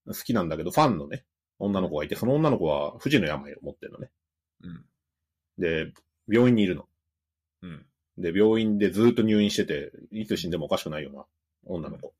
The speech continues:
Speaker 2: うん。
Speaker 1: で、それを見てる主治医の男性がいるわけ。お医者さん。
Speaker 2: はいはいはい。はいはい。
Speaker 1: で、主人公はその二人。
Speaker 2: ほうほう。
Speaker 1: で、そんな病院に入院してる女の子で、もう、なん、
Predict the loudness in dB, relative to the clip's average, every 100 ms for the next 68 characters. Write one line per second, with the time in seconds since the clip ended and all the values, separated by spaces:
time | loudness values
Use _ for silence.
0 | _ _ _ _ -4 0 4 6 6 4
1 | 2 2 0 2 2 2 -2 -10 _ _
2 | -10 -6 -6 -4 -4 -4 -6 -10 -14 _
3 | _ _ -6 -4 -4 -6 -10 -14 -16 -16
4 | -18 -20 _ _ -18 -14 -6 -4 -2 -2
5 | -6 -8 -4 -2 0 -2 -4 -6 -8 -8
6 | _ _ _ _ _ _ _ _ _ _
7 | _ -10 -10 -14 -20 _ _ _ _ _
8 | -20 -20 _ _ 0 2 4 2 -4 _
9 | _ _ _ _ _ _ _ _ _ _
10 | _ -8 0 4 6 4 2 2 4 6
11 | 4 2 2 4 4 4 4 4 2 2
12 | 4 4 4 2 -2 -8 _ _ _ _
13 | _ -6 -2 0 -2 -4 -6 -8 -8 -8